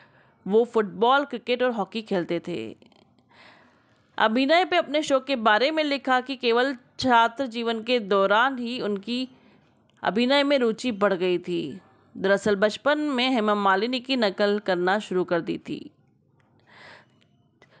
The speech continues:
उन्होंने लिखा, "जब मैंने स्नातक की उपाधि प्राप्त की तो मैंने देवानंद, राज कपूर, पृथ्वीराज कपूर और यहाँ तक कि राज बब्बर का अनुकरण करना सीखा।"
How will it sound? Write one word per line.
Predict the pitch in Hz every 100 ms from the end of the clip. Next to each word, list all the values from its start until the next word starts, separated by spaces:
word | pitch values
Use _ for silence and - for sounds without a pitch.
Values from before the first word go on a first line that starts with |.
| -
उन्होंने | 220 254 254
लिखा, | 247 294
"जब | 277 302
मैंने | 262 269 285
स्नातक | - 247 233 233 320
की | 320
उपाधि | 294 247 214 247
प्राप्त | 220 220 240 269 -
की | 277 277
तो | 277 269
मैंने | 214 214 214
देवानंद, | 196 196 202 208 226 254
राज | 214 185 185 185 _ _ -
कपूर, | 185 208 240 233
पृथ्वीराज | 208 - 202 196 185 -
कपूर | - - 247
और | 233
यहाँ | 226 226 254
तक | 277 269
कि | 277
राज | 226 220
बब्बर | 214 196 196 202
का | 220
अनुकरण | 220 - 190 185 196 196
करना | 196 165 160
सीखा।" | 175 160 - 170 101 -